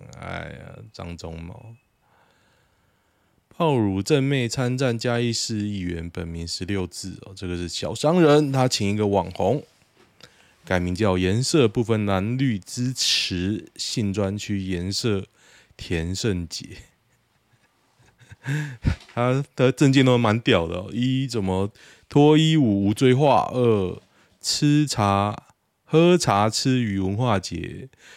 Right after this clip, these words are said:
首届称田胜杰。嘉义市性专区，我觉得嘉义市应该 OK，可以。比起塔绿班这个，根本完全正常。田玉章现在很不爽，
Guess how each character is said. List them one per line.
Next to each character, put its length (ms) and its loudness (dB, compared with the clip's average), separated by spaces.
首 360 -4
届 260 0
称 300 -6
田 320 -6
胜 280 -2
杰。 220 -14
嘉 280 2
义 180 0
市 240 -4
性 260 -6
专 300 -8
区， 380 -16
我 100 -10
觉 160 -4
得 180 0
嘉 280 -4
义 100 -2
市 220 -8
应 40 -8
该 100 -10
OK， 420 -16
可 160 2
以。 80 -2
比 160 -6
起 180 -2
塔 220 -2
绿 180 -4
班 240 -4
这 140 -4
个， 440 -10
根 160 -2
本 140 0
完 160 0
全 160 -2
正 160 -2
常。 420 -6
田 380 -2
玉 180 0
章 340 0
现 220 -2
在 160 0
很 180 -8
不 120 -8
爽， 300 -12